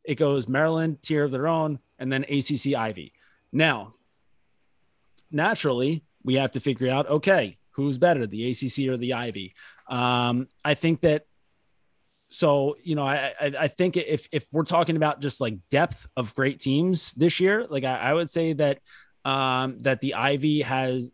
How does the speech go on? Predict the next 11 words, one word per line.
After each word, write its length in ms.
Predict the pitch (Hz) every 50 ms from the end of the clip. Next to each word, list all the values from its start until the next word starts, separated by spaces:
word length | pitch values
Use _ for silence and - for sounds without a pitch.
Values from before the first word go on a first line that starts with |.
| _ -
is 140 | 139 120 139
a 60 | 127
better 420 | 107 101 - 139 135 139 151 147
conference 1000 | - - - - - 139 139 127 117 - - 95 82 73 - - - - - - - _ _ _ -
than 260 | - 110 127 120 113
the 160 | 107 113 113 80
A 160 | 117 117 113
C 180 | - - 123 113
C 220 | - - 113 107
this 260 | 98 113 110 - -
year, 360 | 113 110 107 101 101 101 98